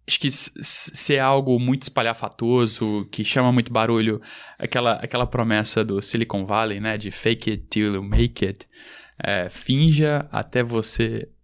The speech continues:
fazer a coisa de verdade, não, não cola, assim, na, no mercado imobiliário e acho que não cola,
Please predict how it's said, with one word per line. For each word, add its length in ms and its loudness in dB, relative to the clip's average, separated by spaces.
fazer 400 -4
a 80 -2
coisa 200 0
de 80 -4
verdade, 420 0
não, 220 2
não 180 2
cola, 400 0
assim, 280 -2
na, 280 -4
no 80 0
mercado 360 0
imobiliário 640 0
e 140 4
acho 180 -2
que 80 -6
não 160 0
cola, 500 0